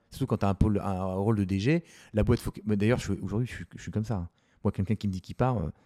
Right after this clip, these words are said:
il peut partir, euh, dans la semaine, c'est, c'est, c'est mieux, tu vois. Alors après, il y a des contraintes, il faut le payer et compagnie. Et ça, on respecte, toi, les contraintes légales. Mais en termes de management, moi, je veux faire les passations de, au plus vite parce que, euh, il faut que les gens, ils s-, ils s'habituent,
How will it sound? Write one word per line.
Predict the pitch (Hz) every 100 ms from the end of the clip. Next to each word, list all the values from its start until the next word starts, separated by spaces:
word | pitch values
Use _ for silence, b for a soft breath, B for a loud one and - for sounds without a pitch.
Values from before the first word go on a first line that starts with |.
| b b b b b b b
il |
peut | -
partir, | 95 87 - 107
euh, | 92 90
dans | 87 90
la |
semaine, | 90 - 127 95
c'est, | -
c'est, | 82 87 80
c'est | -
mieux, | 95 123 107 _ _
tu | -
vois. | 92 107 -
Alors | 92 90
après, | 95 113
il |
y | 90
a |
des | 92
contraintes, | - 95 110 107
il |
faut | 87
le |
payer | - 90 101
et |
compagnie. | 90 82 147 147 - -
Et | 85
ça, | -
on | 98
respecte, | 80 101 - 147 92
toi, | - 113 -
les | 92
contraintes | 92 - 92
légales. | 104 127 139 - b b b b b
Mais | 104
en | 107
termes | 120 104
de |
management, | 104 120 117 110 143 170 147 - b b -
moi, | 123
je | 95
veux | 101
faire | 92 98
les | 92
passations | 101 - 101 - 127
de, | 95 92 87
au | -
plus | - 123
vite | 156 -
parce | - 92
que, | -
euh, | 95 90
il |
faut | - 101
que |
les | 98
gens, | 90 123
ils |
s-, | 95 - - 95 b b b
ils | 90
s'habituent, | - 95 101 - - -